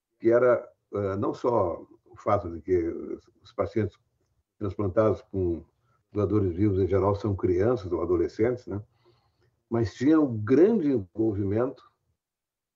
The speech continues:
dos pais fazendo o que fosse possível para dar a última chance ao seu, à sua cria, né? E isso ia significar doar um pedaço de si mesmo, né?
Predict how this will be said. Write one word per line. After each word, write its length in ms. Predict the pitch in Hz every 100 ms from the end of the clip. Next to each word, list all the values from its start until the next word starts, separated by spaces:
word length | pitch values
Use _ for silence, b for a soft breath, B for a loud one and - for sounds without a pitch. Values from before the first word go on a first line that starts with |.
| _ _ _ _ _
dos 180 | 147 -
pais 480 | - 147 165 120 - _ _ _ _ _ _ _ _
fazendo 640 | 110 104 135 143 143 - _ -
o 100 | 175
que 200 | - 190
fosse 480 | - 190 220 -
possível 720 | 160 160 - 131 147 139 151 - _ _ _ _
para 160 | 120
dar 400 | 113 120 131 131 - _ _ _ -
a 120 | 117
última 560 | 165 220 214 156 147
chance 520 | 123 - 131 120 113 - - _ _
ao 160 | 104
seu, 240 | 95 98 98
à 40 |
sua 200 | - 104
cria, 460 | 95 123 113 82 78
né? 180 | 90 - _ _ _ _ _ _ _ _
E 140 | 107
isso 200 | 131 110
ia 140 | 151 151
significar 640 | 139 110 104 - 131 190
doar 240 | 151 139 156
um 80 | 254
pedaço 500 | 147 120 139 - 180
de 140 | 262
si 240 | - 190
mesmo, 540 | 262 185 214 - 117 110
né? 200 | 92